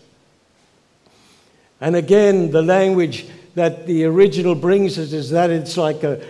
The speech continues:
a castle. It's like a place that is filled with strength and built so strongly that it can't be moved.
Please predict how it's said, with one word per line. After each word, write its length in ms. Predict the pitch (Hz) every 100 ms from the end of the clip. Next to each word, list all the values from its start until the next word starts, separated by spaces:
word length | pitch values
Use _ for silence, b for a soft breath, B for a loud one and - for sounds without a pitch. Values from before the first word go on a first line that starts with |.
| B
a 120 | -
castle. 680 | 147 - 202 202 196 - 170
It's 300 | 143 143 -
like 200 | 180 170 - B B B
a 100 | 180
place 580 | - - 208 208 - -
that 200 | 175 156
is 140 | 151
filled 500 | - - 220 208 190
with 180 | 160 151
strength 640 | - - 196 208 160 - B B
and 300 | 180 156 147
built 240 | 135 214 202
so 260 | - 196
strongly 600 | 190 - 208 214 196 190
that 200 | 165 165
it 180 | 165 165
can't 380 | 156 180 175 170
be 100 | 175
moved. 580 | 165 185 180 143 -